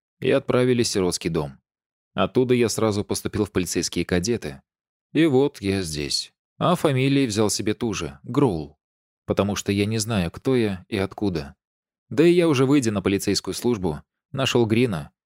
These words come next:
и сделал так, что он никогда больше не будет измываться над слабыми. "Ты его покалечил?" С одобрением поинтересовалась Вилли. "Нет,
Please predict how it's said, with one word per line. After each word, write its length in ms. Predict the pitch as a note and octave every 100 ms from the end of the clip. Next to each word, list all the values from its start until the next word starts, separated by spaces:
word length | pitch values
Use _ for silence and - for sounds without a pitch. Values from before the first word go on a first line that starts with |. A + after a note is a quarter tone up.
| _ _ -
и 140 | C#3
сделал 360 | B2 A2+ A#2+ G#2+
так, 380 | A#2 A2 G2 -
что 300 | - - G2
он 120 | G#2
никогда 460 | A2+ C3 A2+ G#2+
больше 480 | E2+ F#2+ A2 - D2 _
не 160 | C3+ C3+
будет 340 | A#2 A#2+ B2
измываться 580 | - G#2 G2+ F2 F2 -
над 120 | E2+
слабыми. 560 | - E2+ D2+ C#2 C2+ C2 _ _ _ -
"Ты 100 | A2+
его 220 | G2+ F#2+
покалечил?" 720 | - - F#2 A2 - F3 D#3+ _ _ _ _ _ _
С 100 | -
одобрением 640 | B2+ G#2+ G2 F#2+ A2 A#2+ B2
поинтересовалась 800 | C3 - F#2+ - E2 D#2+ D#2+ -
Вилли. 360 | G2 D2+ D2 _ _ _ _ _ _
"Нет, 480 | D3 F3 G#2+ C#2+ -